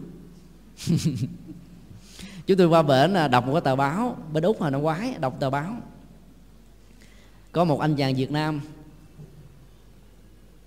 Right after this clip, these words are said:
là có công ăn việc làm nhưng mà khai thất nghiệp. Để gì? Để nhận, à,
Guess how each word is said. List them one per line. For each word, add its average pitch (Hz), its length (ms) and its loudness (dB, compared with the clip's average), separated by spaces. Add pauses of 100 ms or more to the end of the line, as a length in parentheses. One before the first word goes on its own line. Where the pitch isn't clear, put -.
(160)
là 127 180 0
có 165 320 4
công 208 140 2
ăn 160 100 2
việc 135 140 0
làm 127 200 2
nhưng 143 100 0
mà 127 80 0
khai 143 240 -4
thất - 180 -8
nghiệp. 117 180 -6 (1400)
Để 120 120 -2
gì? 151 140 0
Để 147 120 0
nhận, 147 560 0
à, 143 640 -4